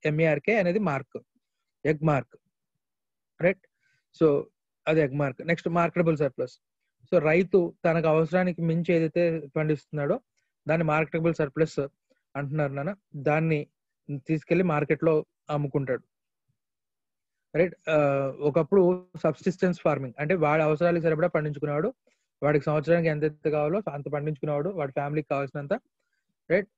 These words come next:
ఇంకా మిగతా land వదిలేసేవాడు, ఎందుకంటే irrigation facilities లేవు,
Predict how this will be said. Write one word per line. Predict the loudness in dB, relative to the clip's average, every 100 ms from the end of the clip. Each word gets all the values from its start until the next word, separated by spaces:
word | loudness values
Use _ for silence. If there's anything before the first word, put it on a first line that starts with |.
| -6
ఇంకా | -2 2
మిగతా | 2 4
land | 2 2 2
వదిలేసేవాడు, | 4 4 2 0 0
ఎందుకంటే | 0 0 2 0
irrigation | 0 0 2 2 -2
facilities | -2 -2 -2 0
లేవు, | 0 0